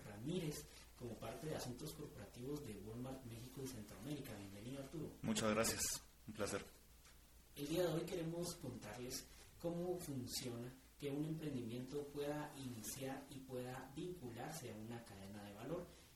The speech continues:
Speaker 1: Esto es parte de, del valor agregado y para, para eso, pues, la, la empresa, el emprendimiento tiene que estar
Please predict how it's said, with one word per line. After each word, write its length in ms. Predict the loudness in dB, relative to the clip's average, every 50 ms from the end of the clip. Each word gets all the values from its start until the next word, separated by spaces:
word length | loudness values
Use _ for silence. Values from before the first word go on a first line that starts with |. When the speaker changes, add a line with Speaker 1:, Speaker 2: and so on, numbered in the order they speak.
| -18 -14 -6
Speaker 1:
Esto 440 | -2 0 0 0 2 2 2 2 2 0
es 100 | -2 -4
parte 400 | -4 -2 -2 0 0 0 0 2
de, 320 | 2 2 2 2 0 -2 -4 -4
del 160 | -4 -4 -4
valor 320 | -4 -6 -6 -4 -4 -2
agregado 560 | -2 -2 -2 -2 -2 -2 0 0 2 2 2
y 20 | 0
para, 460 | 0 -2 -4 -4 -6 -6 -8 -10 -10
para 180 | -10 -10 -8 -6 -6
eso, 180 | -4 -4 -4
pues, 240 | -4 -4 -6 -6 -6
la, 80 | -6 -8
la 480 | -8 -10 -10 -12 -12 -12 -10 -6 -2 -2
empresa, 200 | -2 0 -2 -2
el 60 | -2
emprendimiento 600 | -4 -4 -4 -4 -4 -4 -4 -2 -2 -2 -2 -2 -2
tiene 240 | -2 -2 -2 -2 -2
que 80 | -2
estar 220 | -2 -2 -2 -4